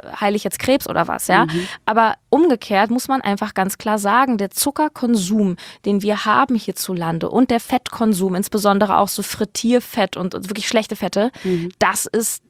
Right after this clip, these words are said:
Speaker 1: ein Hochsicherheitsrisiko für den Körper.
Speaker 2: Mhm.
Speaker 1: Und viele Krankheiten,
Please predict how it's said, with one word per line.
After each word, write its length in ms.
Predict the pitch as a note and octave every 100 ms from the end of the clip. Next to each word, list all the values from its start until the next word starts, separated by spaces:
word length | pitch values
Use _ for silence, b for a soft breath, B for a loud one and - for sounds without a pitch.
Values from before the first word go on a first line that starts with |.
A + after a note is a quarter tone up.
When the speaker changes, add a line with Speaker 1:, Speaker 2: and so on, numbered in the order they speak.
| -
Speaker 1:
ein 340 | F#3 G3 F3+ F#3+
Hochsicherheitsrisiko 1600 | C4+ E4 - - F3+ G3 G3 F3+ F3 E3+ F3 F#3+ E3+ F#3 -
für 220 | A3+ - F3+
den 200 | F#3 -
Körper. 540 | A3 D#4 E4 F3+ E3 - B
Speaker 2:
Mhm. 160 | E3+ D#3+ -
Speaker 1:
Und 380 | G#3 G#3 G#3 - _
viele 340 | - - C#4 C#4+
Krankheiten, 920 | - F#3+ F3+ F#3+ G#3+ F#3 F3+ F3+ E3+